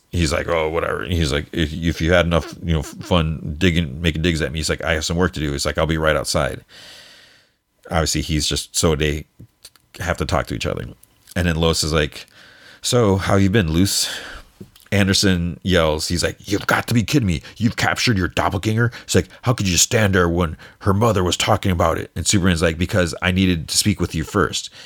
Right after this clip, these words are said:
He's like, he starts talking about the pendant, that tag. He, Anderson cuts off. He's like, "No."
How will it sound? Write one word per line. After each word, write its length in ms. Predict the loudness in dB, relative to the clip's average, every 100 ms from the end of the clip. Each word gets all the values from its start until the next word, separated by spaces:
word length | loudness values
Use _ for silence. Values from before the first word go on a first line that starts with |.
| -20 -4
He's 260 | 0 0
like, 180 | 0 0
he 160 | 2 4
starts 320 | 4 2 0
talking 200 | 0 0
about 140 | 0
the 60 | -2
pendant, 400 | -2 0 0 0
that 120 | -4
tag. 320 | 0 0 0 -2
He, 160 | -2 0
Anderson 340 | -2 -2 -2
cuts 200 | -2 0
off. 160 | -2 -2
He's 60 |
like, 140 | -6 0
"No." 260 | 0 0